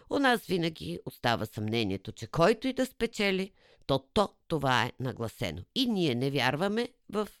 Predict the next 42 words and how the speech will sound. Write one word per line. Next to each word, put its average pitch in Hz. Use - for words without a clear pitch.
правотата 185
на 175
избора, 156
не 233
вярваме 185
на 160
този 147
човек, 143
който 127
се 135
опитва 123
да 117
направи 98
каквото 233
и 233
да 208
било, 190
не 131
вярваме 196
и 147
в 120
резултата, 123
защото 120
си 131
мислим, 208
че 151
ни 127
го 127
показват 143
какъвто 123
искаме 107
да 101
го 113
видим, 214
а 113
не 113
какъвто -
е. -
Въпросът 277
е 240
как 220
можем 196